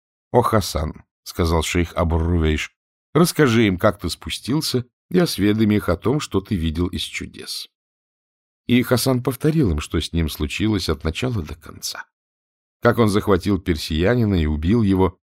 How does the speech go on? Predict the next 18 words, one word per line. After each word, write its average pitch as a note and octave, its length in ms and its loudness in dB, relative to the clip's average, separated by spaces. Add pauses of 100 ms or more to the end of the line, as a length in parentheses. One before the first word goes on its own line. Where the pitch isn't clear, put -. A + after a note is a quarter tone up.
(260)
и A#2 80 6
освободил B2 640 2
того G2 240 2
человека, F2+ 540 0
и F#2+ 60 4
поймал G#2 420 2
девушку, E2+ 640 -4 (300)
и G#2+ 80 0
как A#2 220 2
его A#2 180 4
жена G#2 320 4
обманула G2 540 2
его, A2 260 4
взяла F#2+ 380 4
его F2+ 200 2
детей F2 480 0
и F#2+ 200 0
улетела, E2+ 680 2